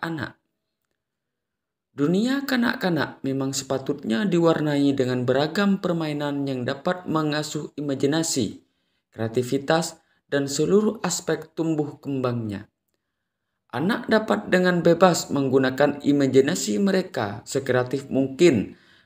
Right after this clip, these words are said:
namun idealnya tetap dengan pantauan orang tua. Hal ini dikarenakan anak terkadang belum mengerti apakah setiap permainan yang dimainkan baik dan tidak membahayakan, serta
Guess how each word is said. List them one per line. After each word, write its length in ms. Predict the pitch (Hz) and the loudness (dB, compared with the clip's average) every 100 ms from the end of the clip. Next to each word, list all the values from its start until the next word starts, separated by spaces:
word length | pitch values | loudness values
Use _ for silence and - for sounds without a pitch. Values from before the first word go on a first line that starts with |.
| - | -4
namun 480 | 143 160 185 214 214 | -2 0 0 -2 0
idealnya 720 | 202 180 185 190 170 113 107 | 0 4 6 4 2 0 0
tetap 320 | 123 151 147 104 | 0 0 0 0
dengan 320 | 131 143 139 | 0 0 0
pantauan 640 | 135 127 127 127 143 127 - | -2 -2 -2 0 0 -2 -4
orang 240 | 113 113 | -4 -4
tua. 400 | 113 110 95 98 _ _ _ _ _ _ _ _ _ _ _ _ _ 139 | -4 -4 -6 -12 _ _ _ _ _ _ _ _ _ _ _ _ _ 0
Hal 160 | 139 139 | 2 4
ini 240 | 202 285 | 4 4
dikarenakan 800 | 285 - 196 190 190 190 170 156 | 2 4 4 4 2 0 -2 -2
anak 400 | 160 160 151 - - | -4 -2 -4 -6 -6
terkadang 560 | 139 135 135 175 208 196 | -4 0 2 2 2 2
belum 320 | 185 185 180 | 6 4 4
mengerti 720 | 185 180 175 - 165 127 - | 0 -2 -4 -6 -4 -4 -6
apakah 320 | 127 127 123 | -4 -4 -2
setiap 560 | 139 131 127 185 202 - | -2 -4 0 0 0 -4
permainan 640 | 170 170 170 160 156 151 | -4 -2 -2 -2 -4 -4
yang 160 | 147 143 | -4 0
dimainkan 640 | 143 135 135 135 131 131 | 0 0 -2 -2 -2 0
baik 400 | 120 117 175 - | 2 4 2 0
dan 240 | - 147 135 | -4 -4 -2
tidak 320 | 135 127 - | 2 2 2
membahayakan, 960 | 131 120 117 120 113 110 - 104 98 - _ _ _ _ | -4 0 0 0 -2 -4 -8 -10 -10 -14 _ _ _ _
serta 720 | - 139 139 - 180 151 | -6 -4 -4 -2 -2 0